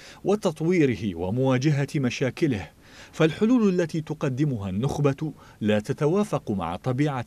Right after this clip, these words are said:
المشاكل التي تمر بها الشعوب العربية منذ عقود. وفي أغلب الأحايين المثقف العربي مسلوب الإرادة والحرية وتابع لرغبة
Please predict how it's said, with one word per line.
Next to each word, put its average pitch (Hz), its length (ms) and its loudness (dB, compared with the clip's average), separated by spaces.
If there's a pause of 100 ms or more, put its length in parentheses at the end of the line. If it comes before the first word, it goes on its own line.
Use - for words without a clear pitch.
المشاكل 156 640 -2
التي 139 340 0
تمر 156 460 -2
بها 131 240 0
الشعوب 131 500 0
العربية 123 680 0 (520)
منذ 123 260 2
عقود. 101 480 -2 (720)
وفي 214 300 0
أغلب 208 340 6
الأحايين 131 840 0 (280)
المثقف 170 680 -2
العربي 139 540 0
مسلوب 139 680 0
الإرادة 135 680 0
والحرية 139 840 2 (260)
وتابع 147 600 0
لرغبة 131 600 0